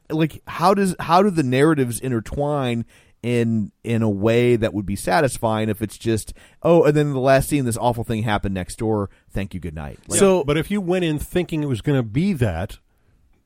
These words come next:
Speaker 3: then that's your fault. <laughs> You,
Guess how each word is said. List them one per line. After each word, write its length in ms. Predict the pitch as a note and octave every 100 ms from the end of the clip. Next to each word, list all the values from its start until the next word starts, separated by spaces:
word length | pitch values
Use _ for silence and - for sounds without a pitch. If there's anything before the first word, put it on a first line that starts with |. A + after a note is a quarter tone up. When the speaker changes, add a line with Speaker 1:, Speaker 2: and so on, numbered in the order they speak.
| _
Speaker 3:
then 420 | D3+ D3+ D#3 D#3+ -
that's 240 | D#3+ F#3+
your 160 | D3+ F#3
fault. 400 | - G2 D#2 _
<laughs> 60 | - - _ _ - -
You, 300 | G#3 F#3